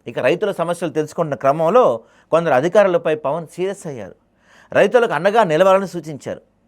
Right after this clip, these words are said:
అంబేద్కర్ జిల్లాలో పర్యటించిన పవన్ కళ్యాణ్ రైతులతో మాట్లాడారు. వారికి భరోసాలు ఇచ్చేలా స్పష్టమైన హామీ ఇచ్చారు. శంకరగుప్తం డ్రైన్తో పాటు తాగునీటి జలాలు కూడా ఉప్పుమయంగా మారాయని రైతులు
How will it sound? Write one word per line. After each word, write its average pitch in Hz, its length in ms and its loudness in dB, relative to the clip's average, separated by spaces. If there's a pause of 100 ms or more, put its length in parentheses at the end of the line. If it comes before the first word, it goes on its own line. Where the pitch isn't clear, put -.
(160)
అంబేద్కర్ 185 420 -4
జిల్లాలో 170 380 -2
పర్యటించిన 156 440 -8
పవన్ 156 320 -2
కళ్యాణ్ 185 340 0 (320)
రైతులతో 160 400 0
మాట్లాడారు. 101 420 -8 (480)
వారికి 170 260 2
భరోసాలు 180 500 0
ఇచ్చేలా 165 420 0
స్పష్టమైన 170 420 -4
హామీ 143 320 -4
ఇచ్చారు. - 320 -14 (680)
శంకరగుప్తం 180 680 0
డ్రైన్తో 180 400 4
పాటు 147 520 0 (300)
తాగునీటి 208 300 4
జలాలు 185 240 2
కూడా 185 140 4
ఉప్పుమయంగా 175 500 -2
మారాయని 139 500 2
రైతులు 139 560 -2